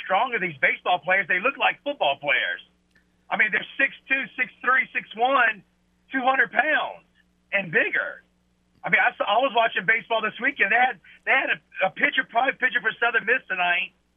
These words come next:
He's six-foot-seven, throws ninety-five miles an hour. I mean, they're, they're bigger and stronger these days, my man.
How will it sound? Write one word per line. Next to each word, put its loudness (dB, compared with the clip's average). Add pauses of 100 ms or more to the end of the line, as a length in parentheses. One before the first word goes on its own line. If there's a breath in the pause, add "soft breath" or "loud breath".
(180)
He's -6 (100)
six-foot-seven, 0
throws -2
ninety-five 0
miles 0
an -12
hour. -2 (1040)
I -2
mean, 0 (140)
they're, -2
they're 2
bigger 2
and -2
stronger 0
these -6
days, -2
my -8
man. -2